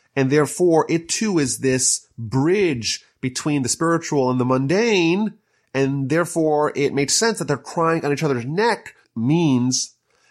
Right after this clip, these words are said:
that they're crying over the destruction of the temple. Now, why is this the apt time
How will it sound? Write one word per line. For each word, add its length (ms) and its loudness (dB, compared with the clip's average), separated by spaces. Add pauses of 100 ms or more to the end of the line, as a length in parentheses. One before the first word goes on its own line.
(100)
that 280 0
they're 160 2
crying 640 0 (240)
over 320 2
the 220 -2
destruction 520 -2
of 160 -4
the 80 -4
temple. 540 -4 (840)
Now, 120 0
why 640 -2
is 640 -4 (600)
this 800 0 (220)
the 640 0 (800)
apt 460 -2 (140)
time 720 0